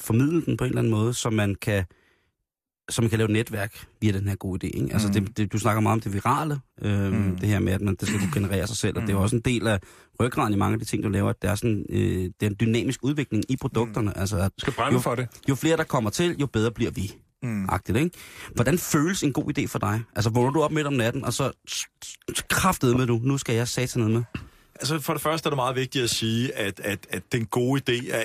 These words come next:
Speaker 2: ikke så vigtig, som den energi, man lægger bag. Altså, den gode
Speaker 1: Okay.
Speaker 2: idé er, er, at, at den gode idé er noget, der passer godt til dig.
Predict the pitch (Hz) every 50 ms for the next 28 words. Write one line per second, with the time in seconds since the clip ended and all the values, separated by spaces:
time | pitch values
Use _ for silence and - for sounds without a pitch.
0 | - 120 123 113 - - 120 95 110 107 101 - 131 117 - 120 104 101 113 117
1 | 117 107 107 107 - 120 117 92 104 104 98 98 90 101 95 - 87 85 92 -
2 | - - - 123 123 - 139 135 147 170 165 147 175 151 131 101 92 - 113 123
3 | 120 120 117 - 113 110 113 - - 101 110 107 - - 123 135 139 - - 143
4 | 139 180 190 175 - - 151 165 170 - - 135 135 127 117 117 131 139 - 123
5 | - - - 104 104 - - - 92 92 95 - - 113 - - 71 76 - -